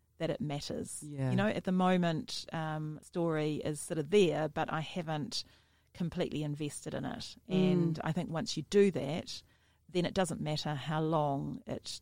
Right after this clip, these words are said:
Speaker 1: takes or how long you have to sit there or how
Speaker 2: Yeah.
Speaker 1: many late nights. It's that passion for the
Speaker 2: Yeah.
Speaker 1: story, and then I'm hoping it'll be the same as this one, that it just has to sort of, you know, has
Speaker 2: Mm.
Speaker 1: to come out. Yeah.
Speaker 2: Yeah,
Speaker 1: But
Speaker 2: totally.
Speaker 1: there's that,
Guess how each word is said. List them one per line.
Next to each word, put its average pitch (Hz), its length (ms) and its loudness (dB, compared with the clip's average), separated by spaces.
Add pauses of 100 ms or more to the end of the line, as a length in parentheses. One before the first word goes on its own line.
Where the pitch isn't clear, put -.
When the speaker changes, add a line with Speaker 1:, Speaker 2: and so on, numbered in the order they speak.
Speaker 1:
takes - 400 -4
or 156 80 -2
how 156 140 0
long 151 160 -2
you 147 100 -4
have 147 120 -10
to 151 80 -10
sit - 280 -4
there 165 260 2
or 151 60 2
how 160 140 4
Speaker 2:
Yeah. 160 80 4
Speaker 1:
many 156 80 4
late 156 200 2
nights. 156 560 -2 (280)
It's - 140 -6
that - 180 0
passion 151 760 -2
for - 60 -12
the 151 80 -4
Speaker 2:
Yeah. 143 180 0
Speaker 1:
story, 147 600 2 (100)
and 151 140 -2
then 156 80 0
I'm 151 180 -2
hoping 175 720 0 (100)
it'll 160 140 -2
be 156 100 -4
the - 80 -10
same 151 320 -4
as 147 80 -6
this - 220 -4
one, 147 160 -4
that - 100 -6
it - 80 -10
just - 200 -12
has - 180 -10
to - 100 -18
sort - 200 -8
of, 147 200 -4
you 160 60 -4
know, 147 200 -2 (380)
has 185 320 8
Speaker 2:
Mm. 170 40 4
Speaker 1:
to 165 60 0
come 156 220 -4
out. 147 420 -4 (120)
Yeah. 151 240 -2
Speaker 2:
Yeah, 190 160 8
Speaker 1:
But 180 80 0
Speaker 2:
totally. 175 380 6
Speaker 1:
there's 175 160 4
that, - 180 4